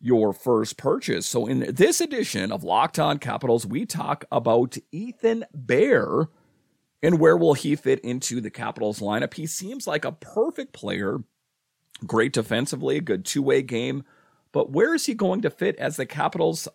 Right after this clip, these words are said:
have reached their capacity for right-hand shots? We'll talk about that in the show. A little bit later, we will talk about his scouting report. In his earliest days, what did the scouts say about him? But just to get it going here, we will talk about his background and what kind of player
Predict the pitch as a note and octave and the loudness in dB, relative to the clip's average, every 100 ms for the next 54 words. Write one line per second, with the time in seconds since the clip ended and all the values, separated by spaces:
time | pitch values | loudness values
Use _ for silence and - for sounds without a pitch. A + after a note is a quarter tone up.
0 | C#3 C#3 D3 D#3+ A3 - C#3+ C3 - G#2+ | -6 -6 -2 -4 -4 0 2 2 -2 -8
1 | - D3 - - C3+ - A#2+ C#3 G3+ C3 | -4 -2 -2 -4 -6 -4 -2 0 0 -2
2 | A#2 - C#3+ C#3 D3+ D3 G#2+ G#2+ - G#2 | -4 -4 -2 -2 -2 -4 0 -2 -2 -2
3 | G#2 - G2+ G2 - - D#3 E3+ E3+ - | -2 -4 -4 -4 -6 -2 4 6 6 4
4 | - - - - C#3 A3 C4 G3 - E3+ | -4 -20 -20 -8 4 4 6 4 2 2
5 | E3+ D#3+ E3+ D3 C3+ B2+ C3 - A#2+ A#2 | 4 2 2 0 0 0 0 -4 0 2
6 | A#2 A2+ A2+ G#2+ - - C3 A#3+ A3+ A#2 | 2 2 0 -2 -8 -2 2 4 4 2
7 | - G2+ E2 - - _ _ _ _ _ | 0 -2 -2 -4 -14 _ _ _ _ _
8 | _ _ - D3+ E3 E3 C3+ C3 D3+ D3 | _ _ 0 2 4 4 2 2 2 2
9 | C#3+ - A2 A2 G#2 A2+ D3+ - A#2 - | -2 0 0 0 0 -2 -2 -8 -10 0
10 | B2+ C3+ - B2+ B2 A#2 A#2+ B2 A#2+ - | 0 0 0 0 2 0 0 -2 -2 -6
11 | - - _ _ - - C4 G#3+ F3+ D3 | -20 -20 _ _ -2 2 0 2 2 2
12 | C3 B2 B2 B2 C3 D3 F#3+ A2+ G#2+ - | 2 2 2 0 0 0 -2 -2 -2 -2
13 | - G2 G2 G2 A2 A2 - G#2 A2 D3 | -4 0 2 0 0 -4 -2 0 2 2
14 | - G2 F2 - G#2+ G#2+ B2+ A#3 - E3 | 0 -2 -2 -2 -2 2 4 2 0 -4
15 | G3 F3 - B2 A#2+ A#2 A#2+ A#2 | -2 -2 -4 0 2 2 2 -2